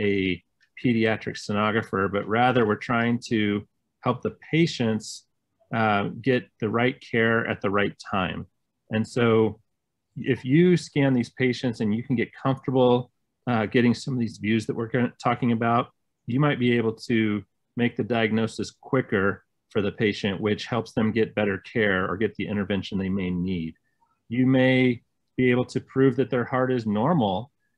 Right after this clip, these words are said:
and they get to go home instead of being transferred to another facility where we then do the echo and say, "Actually, there's no heart disease here." So,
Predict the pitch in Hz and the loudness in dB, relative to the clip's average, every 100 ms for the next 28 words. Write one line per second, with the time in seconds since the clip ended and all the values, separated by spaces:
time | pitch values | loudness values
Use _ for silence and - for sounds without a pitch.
0 | - 117 117 113 110 107 117 117 113 120 | -6 -2 0 0 0 0 2 2 2 -2
1 | 113 110 117 110 - 131 139 110 104 104 | -4 -4 -2 -2 0 4 4 4 2 0
2 | - 110 104 110 107 98 - 120 113 - | -2 -2 0 0 0 -2 -2 -2 -2 -2
3 | 113 107 104 110 - 110 107 104 101 _ | 0 0 -2 -6 -4 0 0 -2 -4 _
4 | _ - 113 113 110 - 98 - 139 135 | _ -4 2 2 2 0 -6 0 4 4
5 | 117 110 110 - _ - 110 101 117 123 | 4 2 0 -6 _ -4 0 2 2 2
6 | 120 110 117 110 104 110 - 104 101 - | 2 0 0 0 0 -2 -2 -2 -2 -2
7 | 101 87 104 - 104 98 92 98 92 104 | -2 -2 -4 -2 0 0 0 -4 -6 -6
8 | 92 87 85 80 78 85 85 - 107 101 | -6 -6 -10 -10 -10 -8 -8 -6 0 0
9 | 95 | 0